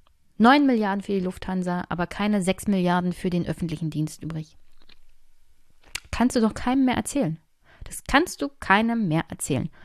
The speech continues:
Und vor allem kannst du das nicht den Leuten erzählen, die dann nach dieser Tarifrunde dastehen und sich fragen, was sollte das alles? Und wie kann das sein? Und wieso reiß ich mir den Arsch auf während einer Pandemie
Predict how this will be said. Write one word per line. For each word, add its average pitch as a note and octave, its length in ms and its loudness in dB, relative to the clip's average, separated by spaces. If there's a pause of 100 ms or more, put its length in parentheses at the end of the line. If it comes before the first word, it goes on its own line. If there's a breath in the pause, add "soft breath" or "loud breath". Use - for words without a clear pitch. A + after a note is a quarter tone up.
(300 soft breath)
Und E3 120 -10
vor - 100 -4
allem D#4 180 6
kannst A3+ 240 0
du F#3 60 -4
das E3+ 160 -2
nicht C#4 160 2
den D#4+ 160 6
Leuten F3+ 220 2
erzählen, F#3+ 440 -2 (540 soft breath)
die G#3 100 0
dann F#3+ 280 2 (300)
nach D#3 180 -4
dieser D4+ 320 6
Tarifrunde A3 640 0
dastehen A#3+ 500 2
und G#3 180 -2
sich - 140 -6
fragen, F3+ 420 -2
was - 220 -2
sollte - 300 -2
das C#3+ 180 -8
alles? - 380 -12 (480 loud breath)
Und F3+ 160 4
wie A3+ 80 4
kann G3 240 6
das F3+ 160 6
sein? C3+ 300 0 (420)
Und F3+ 160 0 (240)
wieso B3 520 8
reiß A3+ 340 6
ich A#3 160 -4
mir A#3 160 6
den A3 180 4
Arsch B3 280 0
auf G#3+ 300 2
während G#3 260 0
einer G3+ 240 0
Pandemie G#3 640 4